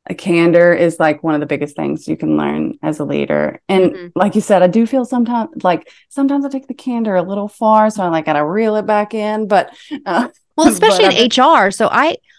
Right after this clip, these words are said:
Speaker 2: our H R, head of H R is awesome, but I'm like, she never steps out of line. I mean, she's real, but she's never stepping out of line. And I'm like,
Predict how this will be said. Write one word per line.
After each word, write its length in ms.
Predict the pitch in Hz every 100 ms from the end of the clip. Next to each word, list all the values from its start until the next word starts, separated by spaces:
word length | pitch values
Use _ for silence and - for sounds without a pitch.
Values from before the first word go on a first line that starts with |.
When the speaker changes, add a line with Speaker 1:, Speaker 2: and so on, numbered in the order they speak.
| _
Speaker 2:
our 160 | 254 311
H 240 | 254 214
R, 280 | 185 170 -
head 180 | - 214
of 60 | 190
H 160 | 170
R 120 | 165
is 220 | 165 165 - _
awesome, 540 | - 220 - - 95 92 190
but 120 | - 233
I'm 120 | 226
like, 240 | 220 214 _ _ _ _
she 420 | - - - 359
never 460 | 226 185 185 170 - 165
steps 320 | - 147 165
out 100 | 127
of 60 |
line. 420 | 120 104 58 50 -
I 60 | 208
mean, 100 | 214
she's 320 | - 302 254
real, 380 | 175 196 226 233
but 160 | 175 -
she's 320 | - 214 175
never 320 | 170 170 165
stepping 340 | - 151 156
out 80 | 147
of 80 | 135
line. 320 | 139 117 78
And 140 | - 180
I'm 160 | 190
like, 320 | 196 175 160